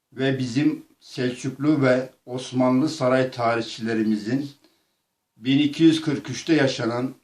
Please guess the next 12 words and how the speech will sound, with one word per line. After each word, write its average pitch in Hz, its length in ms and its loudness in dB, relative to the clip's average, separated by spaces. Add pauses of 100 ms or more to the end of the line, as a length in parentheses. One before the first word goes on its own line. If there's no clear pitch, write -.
(340)
yani 127 380 0
İlhanlıların, 135 1080 2 (640)
e, 117 360 -4 (960)
Selçuklu'yu 139 800 -2
yenip 127 500 4 (140)
Anadolu'yu 135 840 2
bir 147 240 4
buçuk 143 340 -4
asır 123 340 -4
hakimiyet 117 680 -4
altına 110 340 -2
alması 110 600 0